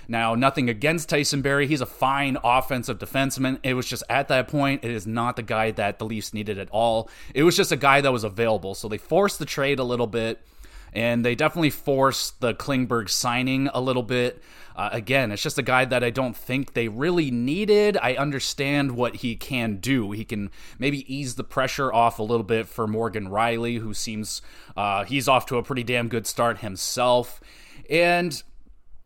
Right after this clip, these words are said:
and I know, like, again, the thing that the Leafs still need is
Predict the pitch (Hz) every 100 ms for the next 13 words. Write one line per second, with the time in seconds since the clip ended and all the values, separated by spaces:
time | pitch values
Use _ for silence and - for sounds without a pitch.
0 | - 147 156 131 139 151 160 156 135 131
1 | 127 131 151 139 113 120 - 151 151 127
2 | 127 - 131 120 127 - - 127 110 117
3 | 117 123 131 127 - 113 120 127 113 -